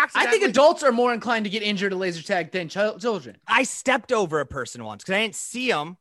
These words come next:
Speaker 1: wasn't paying attention. All of a sudden, my foot is on someone's back, and I just hear screams,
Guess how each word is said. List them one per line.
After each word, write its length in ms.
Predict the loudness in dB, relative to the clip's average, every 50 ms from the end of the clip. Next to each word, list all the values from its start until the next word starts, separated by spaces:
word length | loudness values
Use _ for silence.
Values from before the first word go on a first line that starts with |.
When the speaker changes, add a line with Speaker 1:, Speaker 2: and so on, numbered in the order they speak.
| _
Speaker 1:
wasn't 280 | 0 0 0 0 -2 -4
paying 180 | -4 -4 -4 -4
attention. 560 | -6 -6 -4 -4 -4 -4 -4 -6 -6 -6 -8 -10 _ 0
All 120 | 2 4
of 40 | 4
a 20 | 4
sudden, 160 | 2 0 2 2
my 140 | 0 0 0 -6 _ _ -4
foot 280 | 0 2 2 2 2 0 _ _ -6
is 160 | -4 -4 -2
on 280 | 0 2 2 2 2 0
someone's 500 | -4 -4 -6 -4 -4 -4 -4 -6 -6 -12
back, 480 | -14 -6 0 2 4 4 4 2 0 -4
and 100 | -4 -2
I 100 | -2 -2
just 160 | -4 -6 -6
hear 140 | -4 -4 -4
screams, 920 | -6 -8 -12 -14 -14 -12 -6 -4 -2 -2 0 0 -2 -2 -4 -4 -6 -10